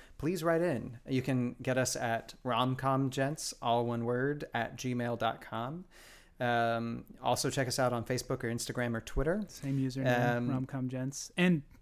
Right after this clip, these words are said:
Speaker 2: really, this, this episode, um, if you, A, if you are not in the U S and you got to watch this movie,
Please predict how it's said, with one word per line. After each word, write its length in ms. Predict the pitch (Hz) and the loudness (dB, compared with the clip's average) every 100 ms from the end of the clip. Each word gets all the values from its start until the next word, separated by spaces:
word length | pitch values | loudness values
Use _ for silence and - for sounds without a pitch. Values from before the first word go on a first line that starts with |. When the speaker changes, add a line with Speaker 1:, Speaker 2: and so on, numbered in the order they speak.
| - | -4
Speaker 2:
really, 440 | 147 202 262 127 | 4 8 8 6
this, 340 | 117 143 196 - | 4 2 2 0
this 280 | 143 190 170 | 0 0 2
episode, 560 | 143 - 139 123 120 - | 0 2 0 0 -2 -2
um, 300 | 127 120 131 | 0 0 -2
if 180 | 139 156 | -4 0
you, 300 | 160 165 160 | 2 2 2
A, 280 | 151 165 190 | 2 2 2
if 180 | 175 160 | -2 0
you 400 | 156 151 139 135 - - - - - | 0 2 2 0 -8 -20 -20 -20 -4
are 400 | 139 143 135 135 131 | 2 4 6 4 4
not 320 | 135 147 - | 2 2 -2
in 120 | 147 135 | 0 2
the 80 | |
U 200 | 127 131 | 2 2
S 280 | 127 120 - | 0 -4 -4
and 120 | 131 | 0
you 340 | 127 120 120 113 | 0 0 -2 -4
got 180 | 131 123 | -6 -4
to 100 | 135 | -4
watch 220 | 123 - | -4 -6
this 160 | 123 - | -8 -4
movie, 560 | 123 117 117 117 113 | -4 -4 -4 -6 -6